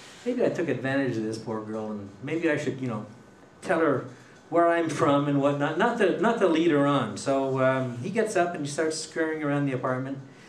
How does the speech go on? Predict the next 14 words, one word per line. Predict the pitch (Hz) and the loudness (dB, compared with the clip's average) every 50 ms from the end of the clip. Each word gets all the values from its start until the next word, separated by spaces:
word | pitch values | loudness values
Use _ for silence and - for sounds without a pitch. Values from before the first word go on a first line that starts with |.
| - - - - - - | -20 -20 -20 -18 -10 -4
and | 175 185 | -2 2
he | 202 214 208 | 2 2 2
sees | 202 - 247 233 202 170 180 | 2 0 0 0 0 2 2
her | 175 160 | 2 2
in | 143 135 | 2 0
the | 131 | 0
bathtub, | 143 185 190 196 - - - 123 107 - - - - - | 0 0 0 0 -2 -4 -6 -8 -10 -10 -12 -16 -14 -8
and, | 143 151 170 165 156 139 135 135 | -4 -2 -2 -2 -2 -2 -4 -4
uh, | - - | -6 -8
sorry, | - 147 139 123 123 - - | -6 -4 -4 -4 -4 -4 -6
<laughs> | |
in | 208 - 180 | -4 -2 -2
the | 170 | -2
bathroom, | 170 170 175 185 180 180 - - - | 0 0 0 -2 -2 -4 -6 -8 -12